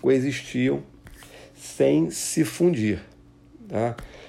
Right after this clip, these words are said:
Com o advento do avião, elas vão se integrar agora numa estratégia unificada,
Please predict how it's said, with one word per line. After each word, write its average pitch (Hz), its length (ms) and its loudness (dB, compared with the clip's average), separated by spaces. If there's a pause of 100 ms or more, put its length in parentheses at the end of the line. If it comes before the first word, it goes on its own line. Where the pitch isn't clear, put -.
(460)
Com - 140 4
o 185 40 12
advento 156 360 6
do 165 80 6
avião, 170 340 6
elas 165 160 6
vão 139 160 2
se 123 140 -4
integrar 143 640 4 (180)
agora 120 320 0
numa 120 220 -2
estratégia 110 720 0
unificada, 123 840 -2